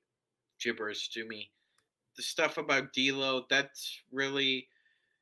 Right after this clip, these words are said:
<sighs> that's more about D'Lo than it is about Gabe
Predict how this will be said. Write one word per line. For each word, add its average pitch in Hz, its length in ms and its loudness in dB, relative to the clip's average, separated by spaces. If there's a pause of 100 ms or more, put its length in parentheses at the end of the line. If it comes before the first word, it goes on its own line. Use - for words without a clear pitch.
(520)
<sighs> - 480 -6
that's 165 220 -4
more 151 140 2
about 113 320 2
D'Lo 104 400 -4
than 98 260 -10
it 98 60 -6
is 92 160 -8
about 92 280 -8
Gabe 92 220 -4